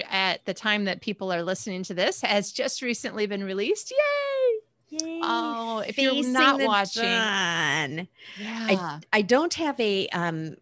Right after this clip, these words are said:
Speaker 2: I don't have a book cover, but, uh, it's Facing the Dawn from Revell. And, um, yes, fresh off the press, as they say, or hot off the press.
Speaker 1: Nice. Awesome. Now, um, I personally, well, let,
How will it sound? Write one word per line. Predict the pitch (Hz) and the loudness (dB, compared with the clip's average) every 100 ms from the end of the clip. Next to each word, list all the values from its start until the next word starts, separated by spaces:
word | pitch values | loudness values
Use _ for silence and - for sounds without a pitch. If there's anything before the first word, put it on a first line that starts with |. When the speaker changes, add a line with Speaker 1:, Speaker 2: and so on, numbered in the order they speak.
| - | -4
Speaker 2:
I | |
don't | 185 202 202 | -2 -2 0
have | 208 185 | -2 -2
a | |
book | 160 190 - | -2 -6 -6
cover, | - - 156 131 147 180 - - - | -6 -4 -2 -2 -2 -4 -10 -16 -10
but, | 165 160 151 - | -2 0 0 -4
uh, | 151 147 - - | -4 -4 -8 -6
it's | 170 - | -6 -6
Facing | - 185 180 220 | 0 0 2 0
the | 214 | 0
Dawn | 180 156 151 156 | 0 0 0 -2
from | - 156 151 | -4 -4 -4
Revell. | 147 147 139 135 143 - | -4 -4 -4 -4 -6 -6
And, | 147 147 147 | -6 -4 -6
um, | 156 151 143 143 - _ - | -6 -4 -4 -6 -12 _ -6
yes, | 151 160 - - - - | 2 2 2 -2 -6 -12
fresh | - 190 208 - - | -2 2 2 0 0
off | 185 190 - | 2 2 0
the | - | -10
press, | - 165 139 - | -4 -2 0 -2
as | 151 139 | -6 -8
they | - 123 | -8 -8
say, | - 147 139 | -8 -8 -8
or | 156 | -10
hot | - 185 226 | -6 -4 -2
off | 175 | -4
the | - | -8
press. | - - - - - - - | -10 -8 -8 -14 -18 -20 -8
Speaker 1:
Nice. | 202 196 190 175 165 180 - - | -4 -2 -2 0 -2 -4 -8 -16
Awesome. | 190 226 - 208 165 156 - - - | -16 -14 -8 -4 -4 -6 -14 -20 -2
Now, | 247 247 240 | 6 6 6
um, | 226 233 202 - | 4 4 4 0
I | 214 285 440 | 4 4 4
personally, | 254 262 - 202 185 170 | 2 2 0 -2 -2 2
well, | 262 247 - | 2 2 -2
let, | 277 294 | -2 -2